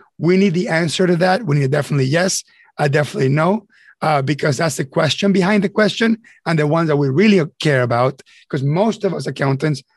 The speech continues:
don't need to do fancy reports for our own file. We do need the tool so we can practice, learn how to use it, and know how to teach our clients or support our clients with it.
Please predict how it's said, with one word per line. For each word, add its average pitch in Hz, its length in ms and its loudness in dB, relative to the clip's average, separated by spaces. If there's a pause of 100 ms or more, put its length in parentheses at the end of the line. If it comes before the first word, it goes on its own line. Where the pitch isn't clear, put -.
(140)
don't 185 180 2
need 202 180 0
to 185 80 -4
do 156 100 -4
fancy 160 440 -4
reports 135 600 0 (340)
for 156 280 0
our 139 240 -2
own 160 420 -2
file. 135 420 -2
We 139 140 0
do 180 180 2
need 208 300 2
the 233 80 -8
tool 151 460 -4 (240)
so - 100 -6
we 143 100 -2
can 127 160 -8
practice, 165 520 -4
learn 151 140 -2
how 139 100 -2
to 123 60 -2
use 156 320 0
it, 185 180 -2 (280)
and 151 180 0
know 160 120 2
how 147 100 2
to 143 60 0
teach 139 260 -4
our 143 80 -2
clients 156 460 -2
or 143 60 0
support 196 500 0 (300)
our 156 120 -2
clients 139 440 -2
with 143 120 0
it. 139 220 0